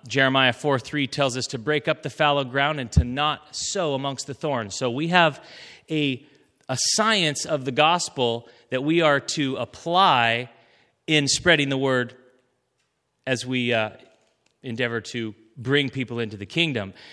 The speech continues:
The parable of the sower and the seed, the sower did not go out to sow seed on the path and to sow seed in the weeds and to sow seed on the rocks.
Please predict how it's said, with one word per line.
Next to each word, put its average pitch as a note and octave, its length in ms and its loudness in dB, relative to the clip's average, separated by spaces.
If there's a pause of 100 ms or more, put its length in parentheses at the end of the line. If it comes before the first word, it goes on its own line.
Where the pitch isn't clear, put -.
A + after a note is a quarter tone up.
(240)
The - 420 -12
parable D3 400 2
of B2+ 80 -2
the A#2 80 -6
sower D3 260 0
and B2 120 -2
the A2+ 40 -6
seed, D3 300 -2
the A2 80 -10
sower F#3 300 -2
did B2+ 80 -8
not C#3+ 200 -4
go C3+ 160 -2
out B2 280 -2 (240)
to E3+ 120 -2
sow C#3+ 240 2
seed B2 280 0
on A#2+ 100 0
the A#2 80 -4
path A2+ 320 2
and C#3+ 100 -8
to B2 60 -8
sow B2+ 220 -2
seed A#2+ 260 -8
in A2 80 -10
the G#2+ 80 -10
weeds A2+ 300 -8
and A#2 80 -10
to A2+ 60 -12
sow B2 200 -4
seed B2 260 -6
on A#2 120 -4
the A#2+ 80 -8
rocks. B2+ 520 -6